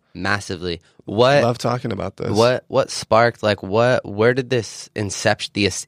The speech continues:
Speaker 1: inception of this idea come from? Like, what's, what's kind of a little bit more of your story? Like,
Speaker 2: Yeah.
Speaker 1: did you have a little, didn't you have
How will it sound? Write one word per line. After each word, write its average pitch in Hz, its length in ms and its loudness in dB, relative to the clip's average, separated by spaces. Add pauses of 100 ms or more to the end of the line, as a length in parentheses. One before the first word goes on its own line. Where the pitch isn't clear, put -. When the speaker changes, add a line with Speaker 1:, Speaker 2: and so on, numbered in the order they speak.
Speaker 1:
inception 101 600 0
of 87 100 -4
this 95 200 -2
idea 92 360 0
come 92 240 -6
from? 90 260 -4
Like, 92 220 -4
what's, 104 320 0
what's 113 180 0
kind 147 180 2
of 113 160 -2
a 110 40 2
little 110 160 2
bit 104 120 2
more 104 140 0
of 92 100 -6
your 98 140 2
story? 90 520 -2
Like, 87 220 -2 (380)
Speaker 2:
Yeah. 139 220 -10 (120)
Speaker 1:
did 110 160 0
you 123 120 2
have 120 200 2
a 110 60 0
little, 104 260 0
didn't 127 320 -4
you 131 120 0
have 104 460 0